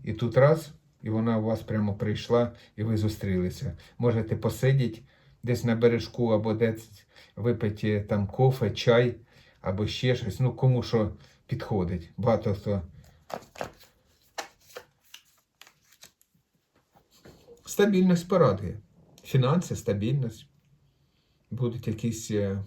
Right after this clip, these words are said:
ну, от знаєте, мій дом, моя кріпость. Стабільність. От як було, так і буде. Багато у кого щось не зміниться.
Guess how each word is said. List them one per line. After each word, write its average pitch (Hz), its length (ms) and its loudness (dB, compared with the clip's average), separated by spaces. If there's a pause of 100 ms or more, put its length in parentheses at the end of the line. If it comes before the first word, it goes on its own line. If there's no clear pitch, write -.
ну, 110 180 -6
от 101 100 -6
знаєте, 127 500 -2 (880)
мій 123 220 4
дом, 123 180 4
моя 120 220 8
кріпость. 95 580 -2 (840)
Стабільність. 101 720 -2 (160)
От 101 180 -4
як 117 140 4
було, 127 220 2
так 123 240 0
і 107 40 -2
буде. 92 320 -6 (1600)
Багато 117 300 0
у 110 60 -8
кого 113 180 -2
щось - 280 -6
не 117 100 0
зміниться. 92 720 -4